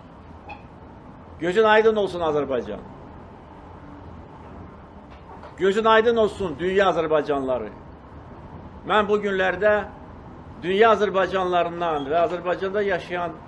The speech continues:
insanlardan minlərlə məktub alıram. Hər gün minlərlə məktub.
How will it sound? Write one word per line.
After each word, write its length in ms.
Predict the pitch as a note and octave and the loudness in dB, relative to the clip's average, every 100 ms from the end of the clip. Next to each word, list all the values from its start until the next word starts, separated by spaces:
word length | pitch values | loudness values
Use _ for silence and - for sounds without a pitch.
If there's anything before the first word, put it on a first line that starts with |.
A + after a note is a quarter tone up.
| - - - - | -20 -20 -20 -12
insanlardan 720 | E3+ F3 F#3 F3 E3+ F3 D#3+ D#3+ | -10 -4 -2 0 0 0 -4 -2
minlərlə 540 | A3+ A3 A#3 A3+ G#3 F3+ | 0 6 6 6 4 0
məktub 400 | E3+ - E3+ C#3 - - - - | -4 -4 -12 -12 -16 -18 -18 -4
alıram. 420 | D3+ D3+ D#3+ A2+ - - - - | -2 0 0 -2 -8 -16 -16 -4
Hər 380 | G3+ B3 C4 G#3+ F3+ | 0 2 2 0 -2
gün 260 | G3+ C#3+ E3+ | -4 -4 -4
minlərlə 640 | G3+ F3 G3 G#3+ F3+ F3+ | -4 2 4 4 2 -6
məktub. 480 | E3 D3 - D3 | -6 -8 -10 -14